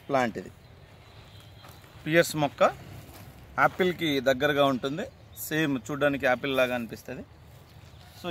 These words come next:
ఇది ఎంత మనకి insects ఎక్కువగా attack చేసాయి, మనము మందులు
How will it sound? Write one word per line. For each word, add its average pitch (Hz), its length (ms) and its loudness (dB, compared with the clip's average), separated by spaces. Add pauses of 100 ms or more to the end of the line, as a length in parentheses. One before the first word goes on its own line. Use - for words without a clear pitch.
ఇది 160 200 -4
ఎంత 180 140 -8 (120)
మనకి 165 280 -6 (680)
insects - 420 -6
ఎక్కువగా 175 340 2
attack 160 320 0
చేసాయి, 196 380 0
మనము 151 240 2 (680)
మందులు 190 340 4